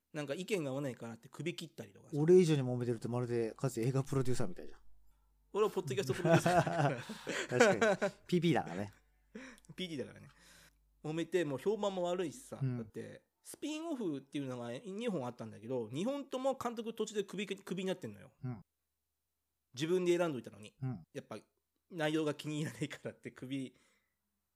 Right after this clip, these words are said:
Speaker 1: 切るっていう、もう、あ、悪評があって。で、スター・ウォーズもクリエイター主導じゃなくて、もう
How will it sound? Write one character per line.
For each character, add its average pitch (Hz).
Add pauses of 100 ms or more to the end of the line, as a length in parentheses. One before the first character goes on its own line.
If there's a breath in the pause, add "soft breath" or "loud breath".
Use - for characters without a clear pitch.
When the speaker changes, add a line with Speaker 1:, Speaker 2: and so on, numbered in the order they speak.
Speaker 1:
切 180
る 127
っ 113
て -
い 123
う、 123
も 120
う、 -
あ、 135
悪 147
評 185
が 175
あ 170
っ -
て。 104
で、 143 (460 soft breath)
ス -
タ 285
ー・ -
ウ -
ォ 269
ー -
ズ 123
も 131
ク 226
リ 269
エ 285
イ 277
タ 277
ー 277
主 254
導 247
じ 233
ゃ -
な 226
く -
て、 160
も 135
う 131